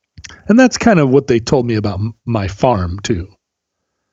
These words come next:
It's a hot market. You're gonna put your house on the market at this low price, and then it's gonna blow up. You're gonna get all these offers,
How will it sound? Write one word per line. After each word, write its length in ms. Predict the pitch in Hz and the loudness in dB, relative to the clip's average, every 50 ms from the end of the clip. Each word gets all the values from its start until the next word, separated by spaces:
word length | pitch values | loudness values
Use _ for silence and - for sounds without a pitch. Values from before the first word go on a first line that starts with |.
| _ _ _ _ _ _ _ _ _ _ _ _ _ _ _ _ _ _ | _ _ _ _ _ _ _ _ _ _ _ _ _ _ _ _ _ _
It's 120 | - - - | -8 -6 -4
a 60 | 147 | -4
hot 240 | - - 165 - 127 | -2 -2 -2 -2 0
market. 500 | 143 139 135 139 - - 127 127 - - | 0 0 0 0 -2 -2 -4 -4 -4 -6
You're 120 | - - 131 | -6 -4 -4
gonna 100 | 123 104 | -4 0
put 220 | - 160 139 - | -2 -2 -2 0
your 80 | 135 110 | -2 -2
house 260 | 127 131 127 - - | 0 -2 -2 -2 -2
on 100 | 123 120 | -4 -4
the 60 | 117 | -2
market 400 | 117 120 123 123 117 120 127 107 | -2 -2 -2 -2 -2 -2 -2 -2
at 160 | 104 104 98 | -2 -2 0
this 220 | 113 107 104 - 117 | -2 -2 0 0 2
low 260 | 110 117 120 120 113 | 2 4 4 2 2
price, 460 | 113 - - 107 107 104 95 - - | 0 0 -2 0 0 -2 -2 -4 -4
and 180 | 104 107 110 120 | -4 -2 0 0
then 140 | 117 110 | 0 0
it's 120 | 104 101 - | -2 -4 -4
gonna 140 | - 110 101 | -4 -4 -4
blow 480 | 95 95 117 117 123 127 123 120 120 | -2 -2 0 2 4 4 4 4 4
up. 240 | 110 - - - - | 2 0 -4 -10 -12
You're 120 | 107 107 110 | -8 -6 -6
gonna 140 | 110 104 101 | -6 -4 -4
get 200 | 107 107 104 - _ | -4 -4 -6 -8 _
all 240 | 131 135 135 131 131 | -2 0 0 2 2
these 180 | 135 123 110 | 2 2 2
offers, 540 | 123 113 110 104 - 117 107 104 101 98 - | 2 0 0 0 -2 -2 -2 0 -2 -4 -8